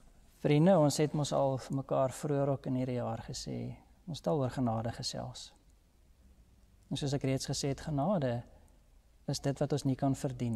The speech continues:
nie. Dis 'n geskenk. En wat 'n beter tyd op Kersdag om juis oor geskenke te dink. Ons gee vir mekaar geskenke omdat ons mekaar waardeer.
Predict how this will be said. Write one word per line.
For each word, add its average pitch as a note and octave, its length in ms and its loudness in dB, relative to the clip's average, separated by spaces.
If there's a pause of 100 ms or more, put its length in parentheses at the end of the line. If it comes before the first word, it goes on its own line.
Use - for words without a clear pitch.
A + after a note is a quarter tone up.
nie. A2+ 80 -8 (260)
Dis D#3 140 -6
'n F3 100 -6
geskenk. B2 480 -4 (1500)
En D#3 100 2
wat F#3+ 160 2
'n G#3+ 60 2
beter F#3 340 2
tyd D#3+ 300 4
op - 300 -2
Kersdag E3 520 0
om B2+ 120 0
juis B2+ 260 0
oor C3+ 80 -2
geskenke C3+ 520 -2
te A#2 140 -4
dink. A2 340 -6 (1600)
Ons F3+ 160 6
gee G#3 200 6
vir F#3 140 4
mekaar E3+ 340 6
geskenke C#3+ 760 0 (840)
omdat E3 360 4
ons D#3+ 300 2
mekaar C#3 380 4
waardeer. C3 500 2